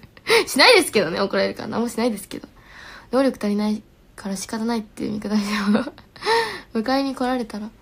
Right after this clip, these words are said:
そう。平本さん、ありがとう。お休みでいないから、寂しかったよ。ありがとう。そんなこと言ってくれて。カナダはこれからだよ。やった。ちょろかな。うん、え、そうです。ちょろいんですよ。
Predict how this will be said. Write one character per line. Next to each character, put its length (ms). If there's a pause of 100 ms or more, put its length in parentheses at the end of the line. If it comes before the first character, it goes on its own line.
(560)
そ 640
う。 80
平 260
本 140
さ 100
ん、 100
あ 60
り 120
が 80
と 100
う。 80
お 20
休 160
み 60
で 80
い 40
な 100
い 40
か 100
ら、 60 (640)
寂 120
し 120
か 100
っ 60
た 120
よ。 200
あ 100
り 140
が 120
と 200
う。 60
そ 100
ん 80
な 80
こ 60
と 100
言 80
っ 20
て 80
く 100
れ 60
て。 100
カ 120
ナ 80
ダ 40
は 60
こ 100
れ 60
か 140
ら 40
だ 60
よ。 160
や 80
っ 40 (120)
た。 220 (760)
ち 120
ょ 20
ろ 100
か 140
な。 240 (320)
う 20
ん、 160
え、 120
そ 140
う 40
で 80
す。 80
ち 120
ょ 40
ろ 80
い 60
ん 40
で 60
す 100
よ。 160